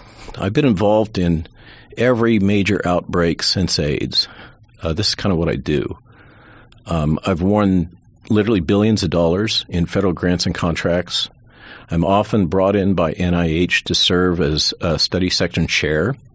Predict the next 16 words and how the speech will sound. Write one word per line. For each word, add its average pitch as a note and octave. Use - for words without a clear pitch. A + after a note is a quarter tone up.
for -
awarding, F#2
you G2
know, E2
eighty G2+
to F2
hundred E2
twenty F#2
million F2
dollar F#2+
contracts G#2
in D#2+
vaccines F#2
and E2
biodefense. E2+
I've E2+